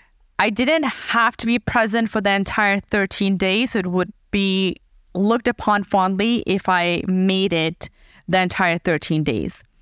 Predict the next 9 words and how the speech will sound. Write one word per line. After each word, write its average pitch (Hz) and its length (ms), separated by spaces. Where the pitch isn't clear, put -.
During 269 320
the 523 120
time 247 360
that 220 120
I 185 140
was 175 180
there, 180 420
I 214 160
realized 190 1200